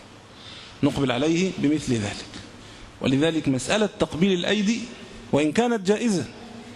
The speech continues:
لأهل الفضل وأهل العلم وأهل الخير والصلاح، يعني مش شرط يكون كمان العلماء، لا، لو إنسان صالح، لكن في الحقيقة ننصح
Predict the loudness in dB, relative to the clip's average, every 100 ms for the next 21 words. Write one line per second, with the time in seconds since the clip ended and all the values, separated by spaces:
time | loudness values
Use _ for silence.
0 | -18 -18 -18 -18 -12 0 4 4 4 0
1 | 0 0 0 0 2 2 4 2 2 2
2 | 2 4 4 2 2 0 2 0 2 4
3 | 4 2 2 2 2 2 2 -2 -6 -10
4 | -12 -14 -14 -2 2 4 4 2 0 0
5 | 2 2 2 2 2 2 2 2 0 -4
6 | -12 -10 0 2 4 2 2 2 2 4
7 | 4 2 2 -2 -2 -4 -6 -14 -16 -18
8 | -18 -18 -20 -20 -20 -20 -20 -20 -6 2
9 | 4 4 0 -2 0 0 2 0 2 0
10 | -2 -18 -20 -20 2 6 6 4 0 -2
11 | 0 0 0